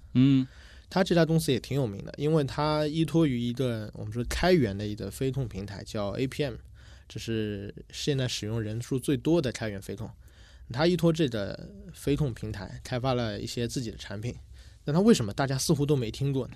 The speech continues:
Speaker 1: 嗯。
Speaker 2: 一，可能是它本身是美国的。二，大疆的东西呢，相比它来说性价比更高一些，
Speaker 1: 对。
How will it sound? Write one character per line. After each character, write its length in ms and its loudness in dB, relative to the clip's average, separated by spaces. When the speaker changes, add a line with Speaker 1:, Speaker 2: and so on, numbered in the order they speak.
Speaker 1:
嗯。 180 0
Speaker 2:
一， 160 0
可 140 -4
能 120 -6
是 120 -8
它 120 -4
本 160 -8
身 180 -6
是 240 -6
美 180 -6
国 180 -8
的。 100 -10
二， 180 -2
大 160 6
疆 160 2
的 100 2
东 160 -4
西 140 -6
呢， 120 -10
相 220 -4
比 80 -2
它 160 -8
来 160 -6
说 240 -10
性 160 -4
价 100 -2
比 140 -8
更 140 -10
高 200 0
一 80 -4
些， 140 -2
Speaker 1:
对。 80 -8